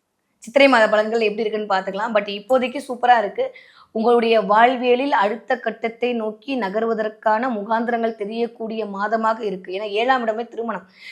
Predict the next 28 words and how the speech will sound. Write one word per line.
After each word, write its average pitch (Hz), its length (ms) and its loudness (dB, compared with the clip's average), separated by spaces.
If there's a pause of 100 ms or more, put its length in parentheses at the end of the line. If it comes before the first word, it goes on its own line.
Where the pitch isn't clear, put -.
(100)
நிறைய 214 240 2
கன்னிராசிக்காரங்களுக்கு 214 960 0
கல்யாணம் 220 360 0
ஆறுது, 202 220 -2
நிச்சயதார்த்தம் 214 500 2
ஆறுது, 196 160 -2
பொண்ணு 220 280 -2
பார்க்கறது, 208 420 0 (380)
இல்ல - 200 -2
கன்னிராசிக்காரங்க 214 680 2
வீட்ல, 226 440 -2
ஏன்னா 214 80 -4
இரண்டாம் 240 360 4
வீடும் 233 240 0
உச்சம் 220 220 -2
அடைஞ்சிருக்கு. 190 300 -6
கன்னிராசிக்காரங்க 220 540 -2
வீட்ல 240 260 -4
இருக்கிற 220 240 2
அக்காக்கு 214 360 2
தங்கச்சி 220 320 -6
கல்யாணம் 220 300 -2
நடக்கிறது, 208 360 -4 (500)
ஆஹ், 208 120 4
அதுக்கு 220 260 4
பொண்ணு 233 220 -2
பார்த்துட்டு 214 300 4
போறது, 208 380 -2